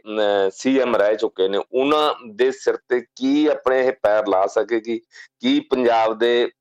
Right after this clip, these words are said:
ਅਹ, ਵੋਟਰ ਨੂੰ ਜਿਹੜਾ ਹੈ ਉਹ ਪ੍ਰਭਾਵਿਤ ਕਰ ਸਕੇ। ਦੇਖੋ ਰਣਜੋਤ ਜੀ, ਬਿਲਕੁਲ ਇੱਕ ਸਿੱਧੀ ਗੱਲ ਹੈ ਕਿ ਜਿਹੜਾ ਤੁਹਾਡਾ ਮਾਮਲਾ ਉਹ ਵੋਟਰਾਂ ਨੇ ਕਰਨਾ ਹੈ, ਇੱਥੇ ਸਿਰਾਂ ਦੀ ਗਿਣਤੀ ਦੇ ਨਾਲ ਹੋਣਾ ਜੋ ਕੁਛ ਹੋਣਾ।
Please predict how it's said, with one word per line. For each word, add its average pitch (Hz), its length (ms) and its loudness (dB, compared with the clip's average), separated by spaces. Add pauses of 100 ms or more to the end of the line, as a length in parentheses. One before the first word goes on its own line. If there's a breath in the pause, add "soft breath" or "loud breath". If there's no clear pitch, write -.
ਅਹ, 104 400 2
ਵੋਟਰ 110 380 -2
ਨੂੰ 117 180 2
ਜਿਹੜਾ 120 180 2
ਹੈ 110 200 0
ਉਹ 113 100 0
ਪ੍ਰਭਾਵਿਤ 113 500 0
ਕਰ 107 140 0
ਸਕੇ। 117 320 -2
ਦੇਖੋ 143 320 0
ਰਣਜੋਤ 151 380 0
ਜੀ, 156 160 -2 (180)
ਬਿਲਕੁਲ 127 500 -4
ਇੱਕ 139 180 -2 (580 loud breath)
ਸਿੱਧੀ - 460 0
ਗੱਲ 110 220 2
ਹੈ 82 220 -2
ਕਿ 147 160 0
ਜਿਹੜਾ 143 200 2
ਤੁਹਾਡਾ 135 280 0
ਮਾਮਲਾ 113 440 0
ਉਹ 120 500 0
ਵੋਟਰਾਂ 107 380 2
ਨੇ 113 120 0
ਕਰਨਾ 95 360 -2
ਹੈ, 104 40 2
ਇੱਥੇ 104 180 -2
ਸਿਰਾਂ 113 300 0
ਦੀ 113 160 -2
ਗਿਣਤੀ 110 300 -2
ਦੇ 127 120 2
ਨਾਲ 104 220 0
ਹੋਣਾ 90 240 -2
ਜੋ 90 160 -4
ਕੁਛ 82 220 -14
ਹੋਣਾ। 82 320 -12